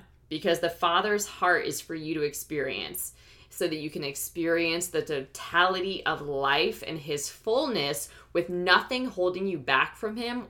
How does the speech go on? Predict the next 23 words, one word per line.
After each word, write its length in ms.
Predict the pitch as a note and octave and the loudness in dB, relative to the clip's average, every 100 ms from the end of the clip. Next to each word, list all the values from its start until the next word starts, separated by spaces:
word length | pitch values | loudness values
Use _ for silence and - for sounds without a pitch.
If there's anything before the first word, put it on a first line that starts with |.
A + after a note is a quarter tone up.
| - | -6
or 300 | - E3+ E3+ | 2 2 2
from 180 | E3+ D#3+ | -2 -8
hearing 360 | D3+ C#3+ C#3 | -6 -4 -2
his 160 | C3 C3+ | -4 -4
voice. 520 | B2+ F#2 - - - - - - - - _ _ - | -6 -6 -8 -10 -12 -18 -20 -20 -20 -20 _ _ -8
Romans 560 | D#3+ E3+ G3 G3 E3+ E3+ | 2 4 6 4 4 4
eleven 340 | E3 E3 E3+ | 4 4 4
thirty-three 560 | E3 D#3+ D3+ D#3+ E3 D#3+ | 0 0 -2 -2 -2 -2
puts 240 | E3 D#3 | -4 -4
it 120 | D3+ | -2
this 220 | C#3+ C#3+ | -2 -2
way, 280 | C#3 C#3+ - - - - | -4 -4 -6 -10 -20 -20
"Who 260 | - A3+ C4+ | -2 0 0
could 240 | - C#4 - - | 4 4 4 2
ever 340 | F#3 F#3+ G3 | 4 6 4
explain 1120 | - E3+ D#3+ - - - E3 E3+ E3 C#3+ C#3 B2 D#3 | 4 2 0 -4 -6 -4 -2 0 0 -2 -4 -6 0
the 160 | E3 | 0
wonder 680 | D#3 C#3 E3 F3 G3 A3 A#3 - | 2 2 2 2 2 2 2 2
of 220 | E3+ D#3+ | 0 4
God's 360 | D3+ D3 D#3+ | 4 6 4
decisions 840 | - D3 C#3+ - D#3 D3+ F3 G3+ G#3 | -2 -4 -2 -2 -2 0 -2 -2 -2
or 180 | - D3+ | -2 -2
search 520 | - - F#3 G3 - | 0 -2 -2 -2 -4